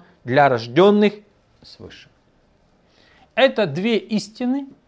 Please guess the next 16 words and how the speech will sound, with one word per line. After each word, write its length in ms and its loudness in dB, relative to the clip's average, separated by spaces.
которые 280 -2
вы 40 2
должны 220 0
закрепить 500 -4
в 40 -16
своём 420 -4
уме. 340 -4
Это 240 -6
поможет 520 -4
вам, 1000 -2
знаете, 400 -6
как 680 -8
держаться 480 0
этих 240 -4
двух 240 -10
рельс. 560 -10